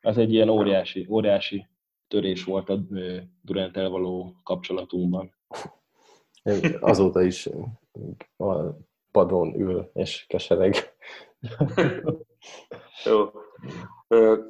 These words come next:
Speaker 3: most elkezdek neveket, ö, sorolni, akikben az a, az a közös, hogy mind, ö,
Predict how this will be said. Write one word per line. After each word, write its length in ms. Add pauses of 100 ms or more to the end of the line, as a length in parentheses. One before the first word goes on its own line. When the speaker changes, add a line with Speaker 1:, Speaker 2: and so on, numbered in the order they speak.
(220)
Speaker 3:
most 440
elkezdek 480
neveket, 560
ö, 540
sorolni, 500
akikben 460
az 200
a, 280 (140)
az 180
a 100
közös, 380
hogy 240
mind, 420 (180)
ö, 540